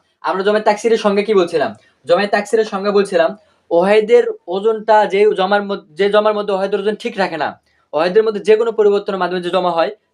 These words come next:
তাকে জমায় তাকসির বলে। তো কালবুন থেকে আকলুবিন হয়ে গেছে, অবশ্যই এখানে কালবুনের মানে ওজনটা ঠিক নেই, এই জমাটা আকলুবিনের মধ্যে কালবুনের ওজন ঠিক নেই,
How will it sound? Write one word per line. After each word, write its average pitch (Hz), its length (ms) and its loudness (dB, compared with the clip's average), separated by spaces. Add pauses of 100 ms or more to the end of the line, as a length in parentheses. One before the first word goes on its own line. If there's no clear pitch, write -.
তাকে 196 260 0
জমায় 196 240 -2
তাকসির 170 280 -2
বলে। 131 220 0 (460)
তো 170 60 -4 (180)
কালবুন 214 500 0
থেকে 220 240 2
আকলুবিন 202 520 0
হয়ে 170 140 -2
গেছে, 143 240 -6 (340)
অবশ্যই 180 520 0 (100)
এখানে 175 200 -6 (400)
কালবুনের 202 480 2
মানে 180 220 -2
ওজনটা 196 340 2
ঠিক 190 280 -2
নেই, 135 140 -6 (300)
এই 156 140 2
জমাটা 180 320 0 (120)
আকলুবিনের 214 480 2
মধ্যে 196 200 -4
কালবুনের 208 440 0
ওজন 202 140 0
ঠিক 208 240 -4
নেই, 127 140 -8